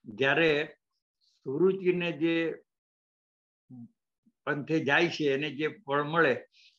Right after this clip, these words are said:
એ દીકરાનું નામ ઉત્તમ. ઉત્તમ એટલે અંધારું, તમ એટલે અંધારું. તો દરેક જીવે પોતે નક્કી કરવાનું હોય છે કે એણે શ્રેય માર્ગે જવું કે પ્રેય માર્ગે જવું.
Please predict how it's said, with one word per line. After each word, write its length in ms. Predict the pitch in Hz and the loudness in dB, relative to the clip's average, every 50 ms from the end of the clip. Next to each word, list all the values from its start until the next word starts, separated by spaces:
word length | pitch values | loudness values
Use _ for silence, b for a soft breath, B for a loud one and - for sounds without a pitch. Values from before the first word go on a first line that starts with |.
| _ | _
એ 320 | - 151 139 147 151 147 135 | -4 0 2 2 2 0 -2
દીકરાનું 420 | 135 127 113 135 143 143 147 143 | -6 -6 -2 0 0 0 0 -2
નામ 220 | 139 135 143 139 - | -4 -4 -6 -6 -6
ઉત્તમ. 600 | 151 151 147 - - - 160 131 104 87 - - _ _ _ _ _ _ _ _ | -6 -6 -6 -2 0 2 2 2 0 -2 -6 -12 _ _ _ _ _ _ _ _
ઉત્તમ 420 | - 143 135 - - 170 160 147 135 | -8 -8 -8 -4 0 0 0 0 0
એટલે 180 | 117 123 139 | -2 0 0
અંધારું, 580 | 135 127 135 123 135 135 127 110 101 90 - - _ _ _ _ _ - | 0 2 2 2 2 4 4 2 0 -2 -6 -12 _ _ _ _ _ -4
તમ 240 | 135 143 147 139 | -4 -2 -2 -2
એટલે 200 | 123 113 120 120 | -4 -4 -4 -4
અંધારું. 520 | 123 123 131 123 120 117 110 95 92 - - _ _ _ _ _ _ _ _ _ _ _ _ _ _ _ _ _ _ _ _ _ _ _ | -2 -2 0 0 0 0 0 -2 -4 -10 -16 _ _ _ _ _ _ _ _ _ _ _ _ _ _ _ _ _ _ _ _ _ _ _
તો 260 | - 151 160 170 170 | 0 2 2 2 2
દરેક 580 | 160 139 127 139 147 151 180 180 165 151 131 120 | 0 -2 -2 0 0 0 0 -2 -2 -4 -8 -8
જીવે 420 | 131 156 165 165 165 165 165 170 | -6 -2 0 2 2 2 2 0
પોતે 500 | 170 - _ - 135 135 135 - 185 180 | -4 -8 _ -8 -8 -8 -4 -2 0 0
નક્કી 360 | 175 165 151 - - - 165 | 0 -2 -4 -4 -2 -2 -2
કરવાનું 540 | 160 160 151 147 147 147 147 151 151 151 139 | -2 -2 -2 -2 0 -2 -2 -4 -4 -6 -6
હોય 240 | 120 139 139 139 131 | -2 -2 -2 -2 -2
છે 300 | - - 131 143 156 - - - _ _ _ _ _ _ _ _ | -2 -2 -2 -2 -2 -4 -8 -12 _ _ _ _ _ _ _ _
કે 60 | - 139 | -4 -2
એણે 240 | 135 135 143 147 | 0 0 0 -2
શ્રેય 300 | 131 - - 151 131 135 | -2 -4 -6 -4 -2 -2
માર્ગે 500 | 135 135 131 127 127 117 110 120 127 127 | -2 -2 -2 -2 -2 -2 -2 -2 -2 0
જવું 320 | 127 127 123 135 147 147 - | 0 -2 -2 -2 -4 -6 -6
કે 140 | - 131 131 | -4 -4 -6
પ્રેય 320 | 131 - 127 127 135 135 | -4 -2 -2 0 0 0
માર્ગે 440 | 131 123 120 117 110 101 110 110 107 | 0 0 -2 -2 -2 -4 -4 -6 -4
જવું. 400 | 101 107 110 123 139 226 - | -2 -2 -2 -2 -4 -6 -10